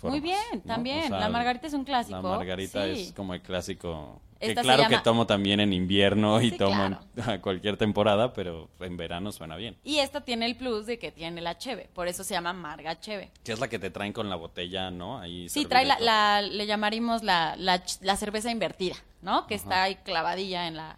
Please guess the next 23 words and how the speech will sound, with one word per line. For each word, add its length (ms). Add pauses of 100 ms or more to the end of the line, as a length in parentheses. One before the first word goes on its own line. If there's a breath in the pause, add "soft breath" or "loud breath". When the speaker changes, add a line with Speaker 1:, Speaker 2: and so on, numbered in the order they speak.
(120)
Speaker 2:
Te 60
Speaker 1:
en 40
la 60
Speaker 2:
da 60
Speaker 1:
misma 200
Speaker 2:
miedo 160
Speaker 1:
copa. 140
Speaker 2:
agarrar, 240
dices, 180
vas 160
a 80
tirar 320
algo, 240
mejor 300
solo 140
el 20
Speaker 1:
Está 160
Speaker 2:
popote. 120
Speaker 1:
deliciosa, 540
tienen 280
Speaker 2:
Sí. 40
Speaker 1:
que 80
probarla. 500